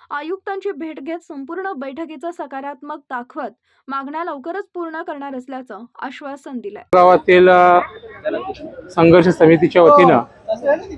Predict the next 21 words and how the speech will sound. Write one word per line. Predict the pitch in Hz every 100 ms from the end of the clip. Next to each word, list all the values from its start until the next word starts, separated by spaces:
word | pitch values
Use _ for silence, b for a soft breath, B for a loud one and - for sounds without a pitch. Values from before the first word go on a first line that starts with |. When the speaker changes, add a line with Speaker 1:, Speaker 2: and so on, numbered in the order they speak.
| 311 311 294 247
Speaker 2:
आदरणीय | - 175 180 180 180 180 - - - - - - - - _ -
आयुक्त | 151 180 -
साहेब | 190 190 151
यांची | 147 156 -
आज | 175 -
पहिल्यांदा | 160 160 170 170
भेट | 147
घेतली. | 147 139 143 160 - _ - _ -
प्रथमतः | - 147 196 180 196
त्यांना | 175 185 190 190 196 - -
गुच्छ | 160 -
देऊन | 190 180 180
त्यांचं | 170 165
स्वागत | 170 147 135 185 -
केलं | 165 160 - - _ _ _ 135 139
आणि | 151 175
विविध | 170 175 196 202
प्रश्न | - 170 - 190 175 - _ _ _ -
त्यांच्यासमोर | 160 135 175 180 175
मांडले | 170 143 156
गेले. | 151 117